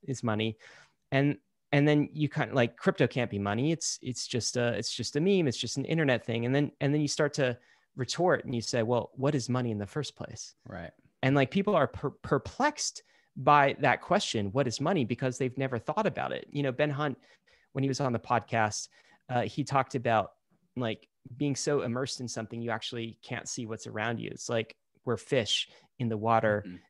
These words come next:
Speaker 1: and it's our, our world. We don't understand what it would be like to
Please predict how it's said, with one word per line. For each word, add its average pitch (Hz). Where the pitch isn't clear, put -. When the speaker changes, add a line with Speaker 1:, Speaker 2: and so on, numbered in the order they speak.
Speaker 1:
and 113
it's -
our, 127
our 123
world. 117
We 123
don't 131
understand 117
what 120
it -
would 113
be 123
like 113
to 110